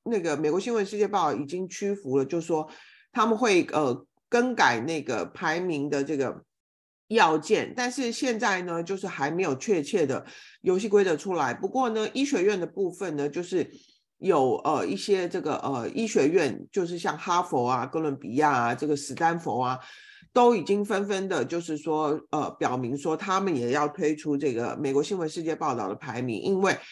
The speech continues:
同样的原因，他们觉得说这个排名的价值观不符合他们的这个看法，因为他们觉得说他们要的学生不是说，呃，就是说M cat考几分，然后这个G P A多少，他们觉得他们要的是这个，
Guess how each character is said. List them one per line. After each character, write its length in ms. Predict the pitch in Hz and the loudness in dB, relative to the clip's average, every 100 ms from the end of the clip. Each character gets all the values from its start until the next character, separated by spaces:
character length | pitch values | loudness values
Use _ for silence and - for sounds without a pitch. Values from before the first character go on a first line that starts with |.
| - - - | -20 -20 0
同 180 | 202 233 | 4 6
样 140 | 269 | 6
的 60 | 208 | 6
原 140 | 185 | 4
因， 80 | 202 | 2
他 140 | 226 | 2
们 100 | 202 | 0
觉 140 | 170 156 | 0 2
得 140 | 156 | 2
说 200 | 151 165 | 0 -2
这 120 | 202 | -2
个 80 | 165 | -4
排 240 | 170 143 | -4 -4
名 120 | 147 139 | -2 -2
的 120 | 143 | 0
价 220 | 143 151 | 0 0
值 160 | 127 135 | -2 -2
观 260 | 147 147 | -2 -2
不 140 | 151 196 | -2 -2
符 240 | - 127 | -2 -4
合 160 | 123 131 | -2 -4
他 320 | - 160 160 | -2 0 0
们 120 | 151 | 0
的 220 | 131 117 - - - _ _ _ - | 0 -2 -4 -16 -20 _ _ _ -2
这 140 | 185 | 2
个 180 | 151 135 | 2 2
看 340 | - 302 156 | 0 0 0
法， 300 | - - - | 0 0 2
因 120 | - 208 | 2 2
为 80 | |
他 140 | 220 214 | 2 -2
们 120 | 180 | -2
觉 160 | 151 139 | 2 2
得 100 | 147 | 2
说 260 | 156 160 | 0 -4
他 200 | 160 185 | -4 -6
们 180 | 180 165 | -6 -2
要 220 | 220 190 | 2 2
的 180 | 151 113 - - _ _ | 2 -2 -6 -20 _ _
学 240 | - 202 | 4 4
生 320 | 208 226 226 | 4 2 0
不 140 | 214 160 | -2 -6
是 300 | - 220 185 | -4 -2 -2
说， 320 | 180 190 185 | -2 0 0
呃， 300 | - 151 170 | 0 0 0
就 140 | 143 185 | 0 0
是 120 | 175 | -2
说 180 | 196 175 | -4 -4
M 320 | - 196 208 | -2 -2 -2
cat 260 | 233 170 | -2 -4
考 180 | 160 143 | -2 -2
几 240 | 165 143 120 | -2 -4 -4
分， 440 | 165 160 151 156 - - _ _ | -2 0 0 -2 -8 -20 _ _
然 140 | 156 | -4
后 140 | 180 196 | 0 2
这 140 | 196 | 4
个 100 | 190 | 2
G 200 | 175 196 | 0 -6
P 180 | 190 208 | 0 2
A 80 | 196 | 4
多 260 | 190 190 | 2 0
少， 400 | 190 - 113 71 - | -2 -2 0 -2 -6
他 160 | 185 | -8
们 160 | 175 160 | -8 -4
觉 180 | 143 135 | -2 0
得 120 | 147 | -2
他 160 | 165 | -4
们 160 | 165 165 | -8 -2
要 220 | 220 170 | 2 2
的 120 | 143 | 2
是 220 | 143 170 151 | 0 -4 -4
这 160 | 151 | -4
个， 160 | 123 | -4